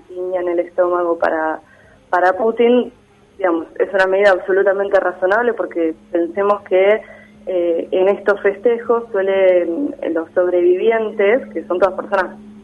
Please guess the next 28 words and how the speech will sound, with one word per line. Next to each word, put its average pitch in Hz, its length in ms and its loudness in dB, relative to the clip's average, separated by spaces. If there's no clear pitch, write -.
mayores 202 440 -2
de 175 80 0
noventa 185 420 2
años, 202 360 0
suelen 202 360 0
marchar 208 680 0
y 190 180 -8
suelen, 190 500 0
eh, 170 320 0
quedarse 180 380 2
en 185 80 0
estas 185 220 -4
ceremonias 190 500 2
que 185 80 0
duran 170 400 0
dos 196 300 0
o 170 80 0
tres 175 320 -4
horas. 190 400 4
Si 185 60 -12
bien 185 240 -2
en 190 120 2
este 196 240 -2
momento, 185 840 4
eh, 160 320 2
en 175 180 0
Rusia 202 240 -2
está 185 200 2